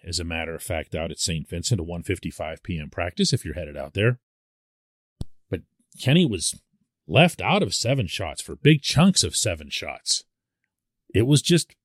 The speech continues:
about the two quarterbacks. And again, Mitch was taking the first set, Mason taking the second.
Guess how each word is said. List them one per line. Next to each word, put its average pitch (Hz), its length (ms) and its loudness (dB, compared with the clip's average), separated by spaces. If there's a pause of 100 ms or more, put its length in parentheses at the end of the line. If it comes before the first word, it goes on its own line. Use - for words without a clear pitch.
(180)
about 104 380 2
the 120 100 0
two 156 220 2
quarterbacks. 131 680 -2
And 73 80 -10
again, 87 380 0
Mitch 92 220 -2
was 107 140 -8
taking 110 320 -4
the 95 60 -6
first 117 340 -2
set, 127 260 0 (400)
Mason 92 400 -2
taking 120 380 0
the 127 60 -2
second. 147 300 2